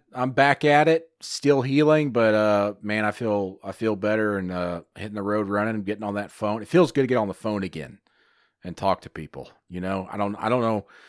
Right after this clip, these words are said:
When you go about two weeks just texting people, not wanting to talk to 'em because you're off work, and then you get back and you start calling people, that's always nice. Love talking to those sources, finding out what's going on. It's, it's like, it's like being at a barbershop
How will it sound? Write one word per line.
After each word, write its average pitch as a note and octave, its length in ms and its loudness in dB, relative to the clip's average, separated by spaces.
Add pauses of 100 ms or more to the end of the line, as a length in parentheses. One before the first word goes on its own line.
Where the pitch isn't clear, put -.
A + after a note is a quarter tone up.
(340)
When G2 120 -6
you A#2 60 -2
go C3 200 6
about A2+ 340 0
two B2 220 -2
weeks A2+ 260 2
just - 240 -6
texting A2 420 -4
people, A#2 300 -4
not G2+ 180 -2
wanting G2+ 180 -6
to F#2 120 -10
talk G2+ 260 0
to A#2 140 -4
'em G#2+ 140 -4
because F#2 400 -6
you're F2 140 -6
off F#2 220 -2
work, G2 320 -4 (520)
and E2 120 -10
then F2 140 -4
you F2+ 120 -4
get F2+ 200 -4
back F#2 260 -2
and - 80 -18
you F2+ 60 -10
start - 260 -8
calling F#2 300 -6
people, G2 480 -8 (180)
that's E2 220 -14
always E2+ 340 -6
nice. D2 480 -12 (460)
Love F#2+ 260 -2
talking G2+ 320 -2
to G2 60 -4
those F#2+ 120 -8
sources, F#2 800 -8 (380)
finding F2+ 400 -6
out F2+ 160 -4
what's G2 180 -6
going G2 280 -4
on. F2+ 400 -2 (600)
It's, - 120 -12
it's A2 180 -8
like, D3+ 140 2
it's - 80 -6
like C#3+ 160 0
being C#3+ 180 2
at A#2+ 80 4
a G#2+ 60 0
barbershop G#2 760 0